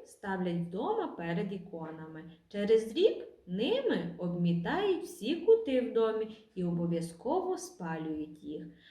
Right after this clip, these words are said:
А на їх місце ставлять свіжі гілочки, які будуть оберігати дім. А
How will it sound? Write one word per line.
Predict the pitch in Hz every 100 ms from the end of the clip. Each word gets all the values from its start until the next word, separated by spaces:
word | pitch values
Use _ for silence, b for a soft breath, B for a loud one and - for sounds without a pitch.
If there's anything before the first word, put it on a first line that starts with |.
| B
А | 208 226
на | 285
їх | 339 403 403
місце | 466 622 - - 185 170
ставлять | 170 - 208 415 466 427 -
свіжі | - 185 196 190 175
гілочки, | 175 175 170 170 170 -
які | 170 165 170 175
будуть | 170 196 359 440 -
оберігати | 175 165 160 170 175 170 170 349
дім. | 349 311 247 247 - - B B _ _ _ _ _ _ _ _ _ _ _ _ _ b b b b
А | 190